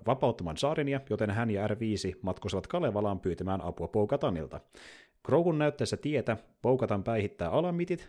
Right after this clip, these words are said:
ja Tsarinin, ö, pudottaman mustasapelin avulla myös Kyborgin. Sen jälkeen hän saattaa Tsarinin juoksevien vesien luokse.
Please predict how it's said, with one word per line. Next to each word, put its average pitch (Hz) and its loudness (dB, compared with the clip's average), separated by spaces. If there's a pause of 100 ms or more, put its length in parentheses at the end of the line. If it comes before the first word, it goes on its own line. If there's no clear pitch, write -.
ja 87 -2
Tsarinin, 147 0 (220)
ö, 98 2
pudottaman 101 0
mustasapelin 117 -2
avulla 107 2 (300)
myös 107 0
Kyborgin. 85 -2 (500)
Sen 120 2
jälkeen 151 2
hän 113 2
saattaa 123 2
Tsarinin 113 2
juoksevien 101 2
vesien 92 0
luokse. 82 -6